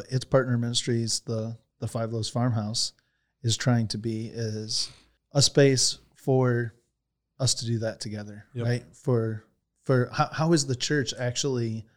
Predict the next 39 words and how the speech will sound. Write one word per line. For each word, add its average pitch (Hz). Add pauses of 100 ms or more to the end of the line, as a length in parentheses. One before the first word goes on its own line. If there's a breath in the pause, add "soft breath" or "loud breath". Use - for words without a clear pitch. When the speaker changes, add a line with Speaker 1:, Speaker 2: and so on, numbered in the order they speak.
(140)
Speaker 1:
intentionally, 131
like, 101
structuring 107 (800)
how 127
it's 110
set 113
up 107
to 107 (680)
allow 104 (500)
that 113
kind 208
of 196
thing 104
for, 104 (640)
for 110 (220)
us 135
to -
part, -
to 131
join 131
them 123
in 123
parties 123
and 110
them 110
to 117
join 107
us 104
in 104
parties. 95 (680)
Speaker 2:
The 131
kingdom 117
of 117
God 123
is 123
a 123
party. 147
Speaker 1:
Yeah. 123 (1040)
Yeah. 127